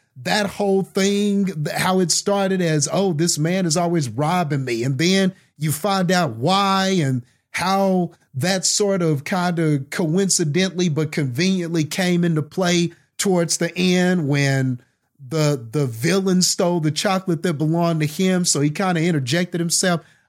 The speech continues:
I liked all of that, man. You know, I thought all that was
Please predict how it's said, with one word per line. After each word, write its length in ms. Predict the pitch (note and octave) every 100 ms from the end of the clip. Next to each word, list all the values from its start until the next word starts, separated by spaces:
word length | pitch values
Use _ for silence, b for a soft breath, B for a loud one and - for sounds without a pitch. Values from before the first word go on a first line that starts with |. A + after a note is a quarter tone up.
| b
I 340 | F#4 G#4 G4 G#4
liked 180 | G4+ -
all 300 | D#3+ C3 G#2+
of 80 |
that, 180 | G#2+ G2+
man. 460 | G2 - G3+ D4 D4 G#3
You 160 | A#3
know, 220 | A#3 A#3 -
I 100 | C4
thought 300 | B3 A#3+ A#3
all 220 | A#3+ A3
that 240 | A3+ A3+
was 500 | G3 G3+ G3+ - -